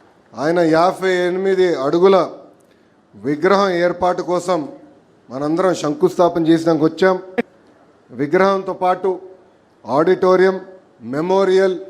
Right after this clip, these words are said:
మ్యూజియం, మినీ థియేటర్, ఆరు పాయింట్ ఎనిమిది ఎకరాల్లో మన అమరావతి ప్రజా రాజధానిలో ఏర్పాటు చేసుకునే దానికి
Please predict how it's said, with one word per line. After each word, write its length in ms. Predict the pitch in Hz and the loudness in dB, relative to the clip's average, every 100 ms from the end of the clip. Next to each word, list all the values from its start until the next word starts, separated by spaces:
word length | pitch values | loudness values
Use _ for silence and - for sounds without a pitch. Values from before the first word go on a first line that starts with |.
| - _ - | -20 _ -8
మ్యూజియం, 640 | 120 160 175 185 196 190 170 - _ - | 0 2 2 2 2 0 -8 -20 _ -10
మినీ 340 | 123 160 190 | -4 0 0
థియేటర్, 540 | - 180 180 190 196 196 - - _ _ _ | 2 0 0 2 0 0 -10 -20 _ _ _
ఆరు 360 | 131 151 190 202 | -2 2 2 0
పాయింట్ 400 | 190 185 196 185 | 0 -2 0 -2
ఎనిమిది 360 | 175 185 185 175 | -2 -2 -2 -2
ఎకరాల్లో 680 | 175 185 196 196 185 147 - - - _ _ - | -2 0 2 2 0 -2 -10 -20 -20 _ _ -12
మన 240 | 135 170 | -6 -2
అమరావతి 840 | 180 170 185 185 190 190 185 143 - - _ _ - | 0 0 2 2 2 0 -4 -4 -10 -20 _ _ -4
ప్రజా 480 | 143 165 185 190 185 | 0 2 2 2 2
రాజధానిలో 640 | 180 185 165 185 180 175 | 2 0 0 -4 -2 -2
ఏర్పాటు 500 | 165 170 175 165 165 | -2 -2 -2 -2 -2
చేసుకునే 340 | 160 - 165 | -6 -6 -2
దానికి 520 | 160 170 170 175 127 | 0 0 0 0 -2